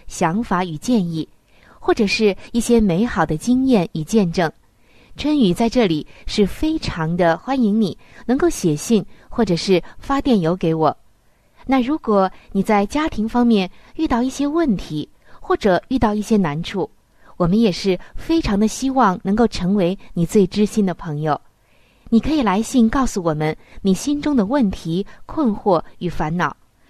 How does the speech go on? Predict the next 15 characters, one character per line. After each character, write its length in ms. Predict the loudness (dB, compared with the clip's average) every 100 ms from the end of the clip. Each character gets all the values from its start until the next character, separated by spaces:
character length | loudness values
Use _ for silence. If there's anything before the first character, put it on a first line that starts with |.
| _ -4
我 100 | 2
们 100 | 2
会 240 | 4 2
尽 240 | 2 0 0
我 100 | 0
们 160 | 2
的 80 | 0
所 220 | 0 -2
能 300 | 0 0 -2 -4 -10 -4
帮 200 | -2 0
助 140 | 0
到 160 | 0 0
你。 200 | -4 -8 _ _ _ _ _ _ _ 0
另 160 | 2
外， 220 | 4 2